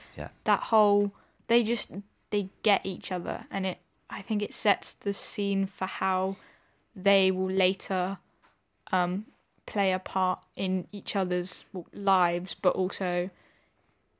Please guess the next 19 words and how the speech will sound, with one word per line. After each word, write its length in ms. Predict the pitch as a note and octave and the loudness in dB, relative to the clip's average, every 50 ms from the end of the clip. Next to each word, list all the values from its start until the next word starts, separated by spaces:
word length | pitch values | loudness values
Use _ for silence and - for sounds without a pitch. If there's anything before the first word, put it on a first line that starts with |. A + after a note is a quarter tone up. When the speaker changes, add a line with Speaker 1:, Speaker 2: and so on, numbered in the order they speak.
| _ - | _ -4
Speaker 2:
the 80 | G3+ G3 | -4 -4
story, 520 | - - - G3+ G3 G3 G3 G#3 A#3 B3 | -2 -2 -2 0 0 0 0 0 -2 -4
p-, 120 | - - - | -6 -10 -16
how 340 | - - - G#3 G3 F#3+ F#3 | -14 -10 -6 -2 -2 -2 -2
their, 540 | F#3 F#3 G3 F#3+ F#3+ F#3+ F#3+ F#3+ F#3 G3 G3+ - _ _ _ _ _ _ _ _ _ _ _ _ _ _ | 0 2 2 4 4 6 4 4 2 0 -2 -8 _ _ _ _ _ _ _ _ _ _ _ _ _ _
the 80 | - G3 | -2 -2
duo 440 | F#3+ - G#3 A3 G#3 G3 F#3+ F#3 F#3 | -2 0 2 4 4 6 6 4 2
that 140 | - - | 2 0
they 160 | G3 F#3+ F#3+ G3 | 0 0 0 0
have 340 | - F#3 E3+ - - - - _ _ _ _ - | -2 -2 -4 -4 -4 -8 -12 _ _ _ _ -14
will 320 | F#3+ F#3 F3+ F3+ F3+ G3+ - _ _ _ _ _ | -12 -10 -10 -10 -12 -14 -18 _ _ _ _ _
impact 640 | - G#3 G3+ G3 G3 - G3 F3+ - - - - - | -2 -2 0 0 -2 -2 -4 -6 -6 -10 -16 -14 -6
the 360 | F#3+ F#3 F3+ F3 F3 F#3 A3 - _ _ _ _ _ _ _ _ _ _ _ _ _ _ _ | -4 -2 -2 0 -2 -4 -6 -10 _ _ _ _ _ _ _ _ _ _ _ _ _ _ _
sort 220 | - - G#3 - - F#3 | 0 2 4 4 4 2
of 180 | F3+ - - _ _ _ _ _ _ _ _ _ _ _ _ _ _ _ _ _ _ - | 0 -4 -10 _ _ _ _ _ _ _ _ _ _ _ _ _ _ _ _ _ _ -2
whole 260 | - G#3+ G3+ G3 F3+ F#3 | 2 4 4 4 4 2
vibe 420 | F#3 F#3+ F#3+ F#3 F#3 F#3 F3+ F#3 | 0 2 4 4 4 2 2 0
of 100 | F3+ F3+ | -2 -4
how 320 | - - F#3 F3+ F3 F3 | -2 0 0 0 0 -2